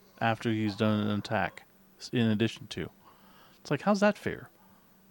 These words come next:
Like, he can projectile vomit for free, okay, one time, whereas this other dude can just take the ball out of the air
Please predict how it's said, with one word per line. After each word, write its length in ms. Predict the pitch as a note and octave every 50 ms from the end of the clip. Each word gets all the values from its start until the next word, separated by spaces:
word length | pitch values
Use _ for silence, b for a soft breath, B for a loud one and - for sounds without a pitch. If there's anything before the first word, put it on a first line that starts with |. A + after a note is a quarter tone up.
| _ _ _ _ _ _ _ _ _ _ -
Like, 140 | C3 B2 A#2
he 140 | B2 F3 G3
can 160 | F3 F#3+ F3
projectile 580 | - - C3 B2 C#3 C#3+ C#3 - C#3 B2+ B2 A#2
vomit 400 | A2 A#2 A#2 A2 F#2 F2+ F#2+ F#2
for 140 | - - A#2
free, 420 | - - A#2+ A2+ G2 E2+ - - - - - - -
okay, 340 | A2 G2+ - G2+ F#2 G2
one 240 | G#2 G2 F#2 F#2+ G#2
time, 380 | - G#2+ F#2 F2 F2 F2 A2 - - b b b b b b b b b b b b b _
whereas 800 | - A#2+ B2 B2+ B2 B2 A#2 A2+ A2+ A2+ A2 G#2+ G#2+ - - - _ _ _ _ _ _ _ _ _ _ _ -
this 360 | - - B2 B2+ B2+ A2+ -
other 200 | C3+ C#3 D3+ D3
dude 580 | B2+ A#2+ B2+ A#2+ A#2+ A#2+ A#2 A#2 A2+ A2+ - - _ _ -
can 220 | - B2 A2+ A2+
just 400 | G#2 A#2 A2+ G#2+ G2+ - - - - _ _ _ _ _
take 380 | - - - A2 G#2+ G#2 - -
the 80 | - A#2
ball 400 | G#2+ - A#2 A#2+ A#2+ A#2 A2+ A2+
out 180 | A2 A2+ G#2+
of 60 | G#2+
the 140 | G2+ G#2+ -
air 340 | A2 A2+ A#2 A2 G#2 G2+ -